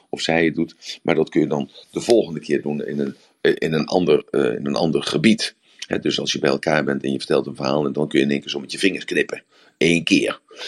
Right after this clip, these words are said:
<clears throat> Zo, dan denkt hij of zij denkt van, "Hé, wat leuk dat hij dat doet." En dan, dan voelt het ook minder gemanipuleerd. Want het gaat uiteindelijk om het gevoel van acceptatie van die andere persoon.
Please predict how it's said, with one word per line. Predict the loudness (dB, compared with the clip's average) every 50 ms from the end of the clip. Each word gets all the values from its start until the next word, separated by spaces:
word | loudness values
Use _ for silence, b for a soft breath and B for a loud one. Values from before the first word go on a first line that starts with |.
| B B B
<clears throat> | B B B 4 4 4 2 0
Zo, | 2 2 2 2 2
dan | 2 2 2 2 2
denkt | 0 0 -2 -2 0
hij | 2 4 4 4
of | 4 2
zij | 2 2 2 2
denkt | 0 -2 -2 -2
van, | -2 0
"Hé, | 0 0
wat | 0 0 2
leuk | 4 4 4 4 0
dat | -4 -2
hij | 0 0 0
dat | 0 0 0
doet." | 0 0 0 -2 -6 B B B B B B
En | 0 2
dan, | 2 2 2 0 -4
dan | 0 2 2 2 2
voelt | 2 0 2 2 2
het | 2 2
ook | 2 2 2
minder | 2 2 4 2 2
gemanipuleerd. | 0 2 2 4 4 4 4 4 2 2 2 4 6 6 6 6 4
Want | 0 -8 -8
het | -6 -6
gaat | -4 -4 -2 0
uiteindelijk | 0 0 0 -2 -4 -4 -4 -8
om | -8 -10
het | -10 -12
gevoel | -12 -12 -12 -10 -8 -8 -8 -8
van | -6 -6 -6 -6
acceptatie | -6 -6 -6 -4 -4 -2 0 0 0 0 0 -2 -4 -4 -6
van | -6 -6
die | -6 -4 -4
andere | -4 -6 -6 -8 -8
persoon. | -6 -4 -2 -2 -2 -2 -4 -8 B